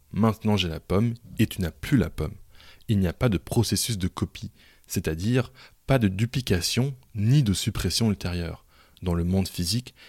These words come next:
les choses se déplacent naturellement de A à B sans être copiées. Dans le monde physique, vous n'avez pas besoin d'un intermédiaire pour faciliter les transactions. Dans le cyberespace,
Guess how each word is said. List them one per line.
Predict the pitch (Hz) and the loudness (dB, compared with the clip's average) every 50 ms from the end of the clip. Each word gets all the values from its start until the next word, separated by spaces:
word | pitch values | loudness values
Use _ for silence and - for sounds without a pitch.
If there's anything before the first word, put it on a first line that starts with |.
| - - | -12 -4
les | 92 92 92 | -2 0 2
choses | 80 - - - 120 131 123 101 92 | 4 4 4 4 4 4 4 4 0
se | - 98 | -2 0
déplacent | 90 87 80 - 104 101 101 - - | 0 0 0 2 2 0 2 2 0
naturellement | 110 104 - 98 98 87 85 87 92 98 113 104 | 0 0 0 -2 -2 0 0 0 0 2 2 2
de | 87 85 - - - | 0 -2 -4 -4 -2
A | 92 92 95 - _ | -2 -2 -2 -4 _
à | - 92 92 | -10 -8 -8
B | 87 87 92 87 101 143 - - - - - | -6 -2 -2 0 0 -2 -4 -8 -20 -14 -6
sans | - - - 110 101 107 | -4 -2 0 2 2 0
être | - - 92 | 0 -2 -4
copiées. | - - - - - - - - - _ _ _ _ _ _ - | -4 -4 -6 -6 -8 -10 -10 -12 -12 _ _ _ _ _ _ -6
Dans | 82 80 | -4 -2
le | 80 80 78 | -2 -2 0
monde | 85 92 104 104 101 | 2 2 2 2 2
physique, | - - - 90 87 107 127 - - - - - - - | 0 -2 -4 -2 -2 -2 -4 -4 -8 -16 -20 -20 -14 -8
vous | 104 92 101 | -4 -2 -2
n'avez | 95 87 87 85 | 0 0 -2 0
pas | - 110 117 | 2 2 2
besoin | 110 92 95 90 92 107 104 | 4 4 2 2 4 4 4
d'un | 98 90 90 | 4 2 2
intermédiaire | 92 110 110 - 107 98 92 85 82 80 78 80 87 104 110 - - - - - - _ _ - | 0 0 -2 -2 -2 -2 0 -2 -2 -2 -4 -4 -2 -2 -4 -6 -10 -18 -20 -20 -20 _ _ -6
pour | - - - | -6 -4 -2
faciliter | - 98 95 - - 92 87 82 - - 113 104 | -2 -2 -2 -2 -2 -4 -6 -6 -4 -2 0 0
les | 92 - | 0 -2
transactions. | - - - 98 87 87 80 - - - - - - _ - - _ _ _ _ _ _ _ _ _ - - _ _ _ _ - | -4 -6 -6 -6 -6 -6 -8 -8 -10 -10 -10 -12 -14 _ -20 -20 _ _ _ _ _ _ _ _ _ -20 -20 _ _ _ _ -12
Dans | - - 87 | -6 -4 -2
le | 85 78 | -2 0
cyberespace, | - - - 113 113 127 113 92 85 - - 101 123 135 - - - | 0 0 0 2 4 4 4 4 2 0 -2 -4 -4 -2 -2 -4 -4